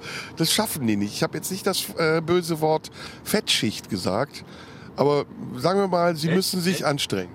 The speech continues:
Speaker 2: welches Wort hast du nicht gesagt?
Speaker 1: Äh, äh, äh, äh, Körperfüllenschicht meinte ich natürlich.
Speaker 2: Ja, und welches Wort hast du nicht gesagt?
Speaker 1: Das hab ich vergessen.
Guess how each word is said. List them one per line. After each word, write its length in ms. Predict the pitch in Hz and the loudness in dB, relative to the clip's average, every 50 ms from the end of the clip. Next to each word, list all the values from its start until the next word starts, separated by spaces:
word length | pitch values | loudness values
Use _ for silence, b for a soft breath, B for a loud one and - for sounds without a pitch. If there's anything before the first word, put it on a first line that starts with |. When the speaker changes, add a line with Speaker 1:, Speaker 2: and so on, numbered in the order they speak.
| - | -2
Speaker 2:
welches 380 | - 117 139 143 190 190 165 165 | 0 0 0 2 0 0 2 2
Wort 180 | 175 185 180 | 2 2 2
hast 180 | 196 190 - - | 2 2 2 2
du 40 | 190 | 2
nicht 160 | 180 185 165 | 2 2 0
gesagt? 500 | 185 180 170 196 202 208 - - - - - - - - | 0 2 2 2 2 2 0 -4 -10 -16 -16 -16 -14 -12
Speaker 1:
Äh, 840 | 147 156 151 147 143 143 147 139 131 - 135 135 135 135 - - 127 | -10 -10 -10 -10 -10 -10 -10 -10 -12 -12 -14 -14 -14 -14 -12 -8 -6
äh, 340 | 123 123 120 - 117 120 120 | -4 -2 0 0 0 0 0
äh, 20 | |
äh, 40 | 117 | 0
Körperfüllenschicht 1160 | - - 190 208 - 160 - - - 127 117 104 98 98 98 - - 120 110 - - - - | 2 2 2 2 2 0 0 2 2 4 4 4 2 2 0 2 2 2 2 0 -2 -6 -2
meinte 260 | - 90 85 85 - - | -2 0 0 0 -2 -4
ich 120 | - - | -4 -4
natürlich. 540 | 92 85 - - 82 82 87 - - - - - - - - - | -4 -4 -2 -4 -4 -4 -4 -6 -8 -12 -16 -18 -18 -18 -16 -8
Speaker 2:
Ja, 160 | 113 123 131 120 | -4 -2 0 0
und 160 | 104 113 107 | 0 2 2
welches 320 | 123 127 131 143 123 113 | 2 2 2 0 0 2
Wort 180 | 123 135 139 151 | 2 2 2 2
hast 180 | 147 135 - | 0 0 0
du 40 | 113 | 0
nicht 240 | 110 120 123 - - | 0 0 0 0 -2
gesagt? 480 | 175 156 165 190 202 208 - - - - - | -2 0 0 0 0 -2 -4 -10 -16 -16 -16
Speaker 1:
Das 480 | - - - - - - - - - 101 | -16 -16 -16 -16 -18 -16 -10 -4 -2 -2
hab 100 | 113 113 | -2 -2
ich 80 | 110 | -2
vergessen. 480 | 123 117 101 95 101 101 - - - - | -2 -2 0 2 0 0 0 -2 -6 -8